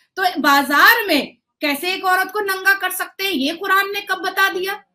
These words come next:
ये, ये prophet मोहम्मद ने कब, कब अपनी सुन्नत में डाल दिया कि तुम एक औरत को नंगा कर दो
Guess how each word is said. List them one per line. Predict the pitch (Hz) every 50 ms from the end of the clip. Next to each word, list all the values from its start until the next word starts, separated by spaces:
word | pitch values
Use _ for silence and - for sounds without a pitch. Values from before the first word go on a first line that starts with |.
| _ _ _ _ -
ये, | 214 240 294 349
ये | 370 359 311 302 370 427
prophet | 427 403 392 381 392 427 440 440 440
मोहम्मद | 427 427 403 403 415 403 - 403
ने | 427
कब, | 427 415 403 403 403 339 - 339 -
कब | 381 403 392 415
अपनी | 392 381 381 381 403 427
सुन्नत | - 403 392 392 392 392 392 392
में | 415 403 381
डाल | 392 381 381 381
दिया | 392 392 392 403
कि | 392 392 - _ _ - 349
तुम | - 392 381 392
एक | 381 -
औरत | 339 339 330 359 349 359
को | 403
नंगा | 403 392 330 294 294 311 359
कर | 427 - 392 415 415
दो | 415 440 466